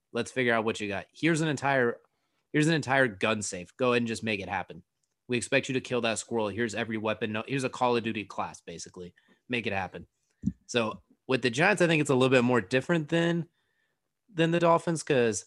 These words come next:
the Dolphins, I think they're just trying to get all the weapons for Tua and beg, "All right, you can't miss. Just pick your," with these, with the Giants, I like him to go offensive line. I, we're gonna continue the rules as rules with offensive line. If Elijah Vera Tucker is there,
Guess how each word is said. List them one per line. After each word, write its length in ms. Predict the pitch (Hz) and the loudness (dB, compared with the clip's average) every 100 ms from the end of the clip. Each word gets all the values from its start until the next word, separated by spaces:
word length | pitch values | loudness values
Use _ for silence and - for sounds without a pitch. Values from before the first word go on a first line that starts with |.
| _ _ | _ _
the 60 | 123 | -2
Dolphins, 420 | 135 202 202 180 | 4 4 4 2
I 100 | 151 | 2
think 260 | 135 123 - _ | 2 0 -4 _
they're 180 | - 131 | 2 4
just 200 | 113 120 | 4 -2
trying 180 | 127 123 | 0 0
to 60 | 107 | 0
get 180 | 110 | 2
all 160 | 107 110 | 2 2
the 80 | 98 | 0
weapons 340 | 101 110 123 | -2 -4 -6
for 140 | - 113 | -6 -6
Tua 180 | 127 | -2
and 80 | 117 | 0
beg, 180 | 110 110 | 0 2
"All 80 | 110 | 2
right, 160 | 101 | 0
you 120 | 98 98 | -2 -8
can't 340 | - 110 101 _ | -8 -8 -8 _
miss. 300 | 101 98 82 | -12 -10 -10
Just 200 | - 98 | -12 -12
pick 180 | - 98 | -10 -10
your," 100 | 90 _ _ _ _ | -12 _ _ _ _
with 280 | 127 127 113 | 4 4 4
these, 300 | 139 156 151 _ _ | 2 2 0 _ _
with 140 | - 156 | -4 -2
the 80 | 143 | 0
Giants, 260 | 165 156 - | 0 0 0
I 80 | 160 | 0
like 220 | 165 160 | 2 2
him 80 | 143 | 0
to 60 | |
go 140 | 120 110 | 2 2
offensive 380 | 98 110 101 92 | 0 -4 -10 -6
line. 320 | 101 110 120 _ _ _ _ _ _ | -6 -6 -8 _ _ _ _ _ _
I, 260 | 110 117 98 92 _ | -2 -2 -4 -12 _
we're 140 | 123 139 | -2 0
gonna 220 | 151 143 | 2 0
continue 400 | 147 139 139 135 | -2 -2 0 2
the 120 | 131 | 0
rules 300 | 113 120 117 | 0 0 0
as 160 | 117 98 | -4 -4
rules 260 | 104 104 | -4 -4
with 140 | 104 98 | -4 -4
offensive 400 | 98 104 98 92 | -6 -6 -10 -10
line. 320 | 87 92 92 _ _ - | -10 -10 -12 _ _ -12
If 100 | 123 | -2
Elijah 320 | 135 160 147 | 2 4 4
Vera 180 | 156 151 | 4 4
Tucker 320 | 143 139 147 | 2 0 2
is 140 | 127 | 2
there, 320 | 120 131 123 | 2 2 2